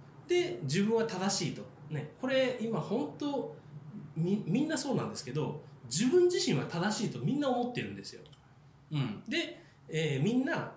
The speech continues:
世の中賢い人とか賢くない人もいろいろいるけど、自分が一番正しくて、自分が基準でっていうふうに世の中を見てるんで、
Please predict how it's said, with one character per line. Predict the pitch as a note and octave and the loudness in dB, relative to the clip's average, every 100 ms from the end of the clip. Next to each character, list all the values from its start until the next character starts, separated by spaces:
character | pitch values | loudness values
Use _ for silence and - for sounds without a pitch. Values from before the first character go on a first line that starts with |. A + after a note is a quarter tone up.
| - | -4
世 | D#3 | 0
の | A3 | 0
中 | F#3+ C3+ | 0 -2
賢 | C3 F3 - G#3+ | -4 -4 0 0
い | |
人 | D#3+ | 0
と | C#3 | -2
か | C3 | -4
賢 | D3+ E3 - | -4 -4 -2
く | C#3+ | 0
な | D#3+ | 0
い | |
人 | D#3 | 0
も | C3 | 0
い | C#3+ | 2
ろ | F#3 | 2
い | |
ろ | F#3 | 2
い | G3+ | 2
る | G#3 | 0
け | A3+ | -2
ど、 | E4 - | -2 -2
自 | C3+ E3 | 0 2
分 | B3+ | 2
が | B3+ | 2
一 | A3+ A3+ | 2 -2
番 | A3+ G#3+ | -2 -2
正 | G3+ G#3 G3+ | -2 -2 -2
し | - | -4
く | |
て、 | G3+ E4+ F4+ F4 - - - - - - - C#3 | -4 -2 -2 -2 -10 -20 -20 -20 -20 -20 -8 -2
自 | B2+ | 2
分 | D3 D#3+ | 4 4
が | D#3+ C#3+ | 2 0
基 | - | 0
準 | D3+ D3+ D3 D#3 | 2 4 4 2
で | B3+ C4+ - - - - - | 0 -2 -6 -14 -20 -20 -6
っ | |
て | D4+ | -2
い | D4+ | 0
う | |
ふ | D4+ | 2
う | G3+ | 2
に | B2+ | 2
世 | C#3+ | 2
の | E3 | 2
中 | C3+ A#2 | 0 -2
を | |
見 | A2 C3+ | -4 -2
て | B2 | -2
る | G2+ | -6
ん | G#2 | -6
で、 | D3+ A2+ - | -4 -4 -8